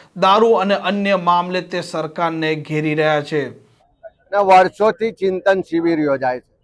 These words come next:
Speaker 2: પણ આ ચિંતન શિબિરમાં ચિંતન શું થાય છે, કોના માટે થાય છે?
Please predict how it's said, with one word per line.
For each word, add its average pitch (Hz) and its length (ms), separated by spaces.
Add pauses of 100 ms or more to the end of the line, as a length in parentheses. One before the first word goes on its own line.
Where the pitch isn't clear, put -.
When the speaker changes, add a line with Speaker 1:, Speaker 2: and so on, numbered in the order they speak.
(500)
Speaker 2:
પણ 180 100
આ 208 100
ચિંતન 180 560
શિબિરમાં 202 520
ચિંતન 190 540
શું 220 240
થાય 185 260
છે, 117 180 (500)
કોના 226 420
માટે 220 400
થાય 190 260
છે? - 180